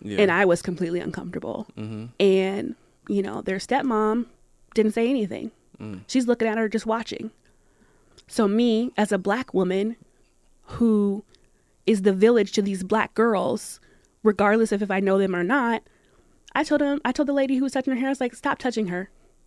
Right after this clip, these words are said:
Speaker 2: She's a human being. She's not a pet at a petting zoo."
Speaker 1: Mm. What'd she say?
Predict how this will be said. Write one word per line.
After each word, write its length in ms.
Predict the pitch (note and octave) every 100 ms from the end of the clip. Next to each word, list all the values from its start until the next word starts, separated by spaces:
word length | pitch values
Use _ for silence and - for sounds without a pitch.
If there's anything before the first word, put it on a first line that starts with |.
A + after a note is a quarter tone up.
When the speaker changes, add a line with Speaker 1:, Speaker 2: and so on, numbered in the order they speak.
| _ _
Speaker 2:
She's 200 | B3+ A3+
a 40 |
human 280 | G#3+ A#3+ B3+
being. 200 | A3 G#3
She's 160 | G3+ G#3+
not 140 | G#3
a 40 | G#3
pet 480 | - A#3 G#3+ _ _ _ _ _
at 120 | - G#3
a 40 |
petting 320 | - A3 G3+
zoo." 300 | G3 F3+ A2 - -
Speaker 1:
Mm. 280 | F#3 C#3+ G#2+ _ _ _ _ _ _ _ _ _ _ _ _ _ _ _
What'd 160 | - A2
she 100 | A2
say? 240 | G2+ F#2+